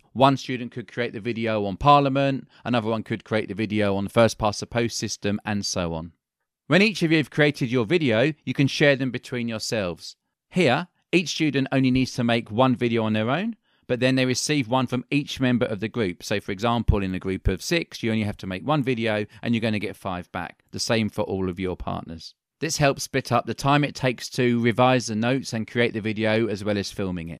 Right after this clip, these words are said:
In the past, I've had whole classes do this where they've split themselves into topics of the course and then subtopics, and each student's taken on one of the subtopics, and in the end of a class of around, I think it was twenty-two students, each student made one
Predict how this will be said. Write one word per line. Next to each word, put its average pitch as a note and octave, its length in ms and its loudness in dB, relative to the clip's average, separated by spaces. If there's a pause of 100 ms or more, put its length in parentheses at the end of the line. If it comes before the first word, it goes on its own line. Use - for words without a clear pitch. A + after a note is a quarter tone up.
(140)
In G3+ 140 2
the G3 40 4
past, C#3 520 0
I've D3 140 6
had C#3 120 2
whole D#3+ 240 8
classes D3 420 0
do G#2 240 0
this F#2 280 -4
where A2 100 2
they've A2+ 160 0
split D3+ 220 0
themselves B2 440 0
into A2+ 220 -4
topics - 460 4
of G#2+ 100 -4
the G#2 80 -4
course B2 480 2 (160)
and G#2+ 100 0
then A2 100 2
subtopics, B2+ 680 2
and A#2 140 2
each B2 140 0
student's A#2 340 -4
taken A2 320 -2
on G2+ 100 0
one B2 160 2
of A2 60 -2
the G#2+ 80 -6
subtopics, - 760 -6 (160)
and A2 140 0
in A2+ 80 4
the A2+ 180 2
end A2+ 300 -2 (100)
of G#2 80 -2
a G#2+ 60 0
class B2+ 340 2
of A2 160 -2
around, A2+ 320 -2
I G#2+ 60 0
think A#2 260 -2
it B2+ 100 -4
was G#2+ 200 -2
twenty-two A2+ 480 -6
students, G2+ 580 -6 (240)
each B2+ 140 -2
student G#2 260 -6
made G#2 240 -6
one G#2 300 -2